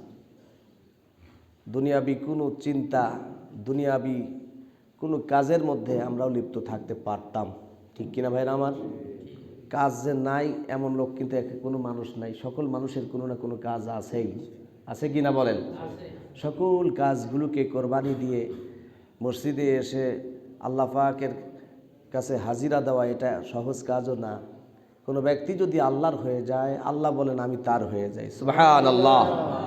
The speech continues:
"ফাদকুরুনি আযকুরকুম ওয়াশকুরুলি ওয়ালা তাকফুরুন।" বান্দা, তুমি আমারে ডাকো, তুমি আমার হও, আমি আল্লাহ তোমার হয়ে যাব। সুবহানাল্লাহ।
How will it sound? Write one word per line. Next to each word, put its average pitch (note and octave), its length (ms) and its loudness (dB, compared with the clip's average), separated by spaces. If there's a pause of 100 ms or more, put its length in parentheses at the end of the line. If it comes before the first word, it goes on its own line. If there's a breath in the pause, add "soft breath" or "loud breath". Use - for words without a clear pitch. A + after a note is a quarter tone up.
(560)
"ফাদকুরুনি C#3 720 2
আযকুরকুম B2+ 960 0
ওয়াশকুরুলি D3+ 960 2 (380)
ওয়ালা C3+ 480 4
তাকফুরুন।" A2+ 640 -6
বান্দা, E3 260 6
তুমি E3+ 320 4
আমারে F#3 300 8
ডাকো, D#3 580 4
তুমি E3 160 2
আমার E3 360 8
হও, F#3+ 520 4
আমি F3 220 2
আল্লাহ D3 340 2
তোমার B2+ 240 -2
হয়ে A2 180 -4
যাব। - 180 -12 (120)
সুবহানাল্লাহ। - 960 -4